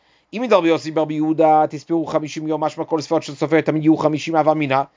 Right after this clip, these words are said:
דילמה חמישים לבר מהני שישה, אולי חמישים, מה שאתה אומר שתמיד הספירה תהיה חמישים, אולי הכוונה חמישים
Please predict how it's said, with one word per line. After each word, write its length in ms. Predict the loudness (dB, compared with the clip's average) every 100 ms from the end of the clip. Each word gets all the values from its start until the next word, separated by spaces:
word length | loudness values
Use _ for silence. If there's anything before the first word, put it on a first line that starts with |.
| _ _ _
דילמה 460 | -6 -2 4 6 4
חמישים 440 | 2 -6 -6 -2 0
לבר 360 | 0 0 0
מהני 320 | 0 -2 -4
שישה, 260 | -8 -6 -4
אולי 280 | 0 0 -2
חמישים, 440 | -4 -8 -8 -10 -12 _ -10 0
מה 80 | 2
שאתה 120 | 4
אומר 120 | 4
שתמיד 320 | 4 2 4
הספירה 400 | 4 2 -2 0
תהיה 160 | 0 -2
חמישים, 340 | -2 -4 -4
אולי 120 | -2
הכוונה 300 | -2 -2 -6
חמישים 440 | -4 -4 -4 -4